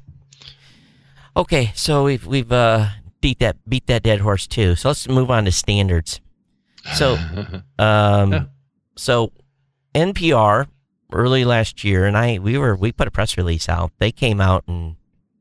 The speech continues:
Speaker 1: they, they did a lot of harm in their announcement of their
Speaker 2: Mm-hmm.
Speaker 1: spec that was,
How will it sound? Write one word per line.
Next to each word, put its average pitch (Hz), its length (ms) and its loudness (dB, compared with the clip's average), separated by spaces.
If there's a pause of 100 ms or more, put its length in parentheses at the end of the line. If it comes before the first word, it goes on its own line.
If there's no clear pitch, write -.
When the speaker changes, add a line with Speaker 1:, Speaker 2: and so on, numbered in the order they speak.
(720)
Speaker 1:
they, 107 420 -2
they 113 160 2
did 110 160 0
a 95 60 4
lot 90 160 4
of 80 60 0
harm 78 400 0 (440)
in 92 180 0
their 90 200 2
announcement 90 640 0
of 85 200 0
their 85 400 2 (520)
Speaker 2:
Mm-hmm. 104 220 -4
Speaker 1:
spec 98 360 0
that 95 120 -2
was, 90 460 2